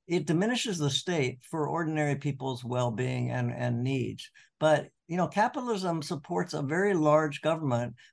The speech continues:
for large corporations. The largest system of welfare in America is the corporate welfare system. There's more money that the state is doling out to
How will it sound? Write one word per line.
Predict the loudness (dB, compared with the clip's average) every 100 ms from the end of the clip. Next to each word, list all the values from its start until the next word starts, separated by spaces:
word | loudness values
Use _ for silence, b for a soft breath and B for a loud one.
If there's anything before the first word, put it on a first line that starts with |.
| -12
for | 0 4 4 2
large | 0 2 2 0 -6
corporations. | -6 -4 -2 -2 0 -4 -6
The | -2
largest | 2 6 6 4 -2 -4
system | -4 -4 -2 -2
of | 0 0
welfare | 0 0 -2 -4 -4 -6 -12 b
in | 2
America | 4 4 2 0 -2 -2 -6 -4
is | -2 0
the | 0
corporate | 0 0 0 0 0
welfare | 2 2 2 -4
system. | -8 -10 -12 -8 -2
There's | -2 2
more | 4 4 4
money | 4 2 0 -4 B -10
that | -4
the | -2
state | -2 0 0 0
is | 0 0 0
doling | 2 4 4 4 2 2
out | 2 0 -4 -10 b b _ -6
to | 0 2 2 -2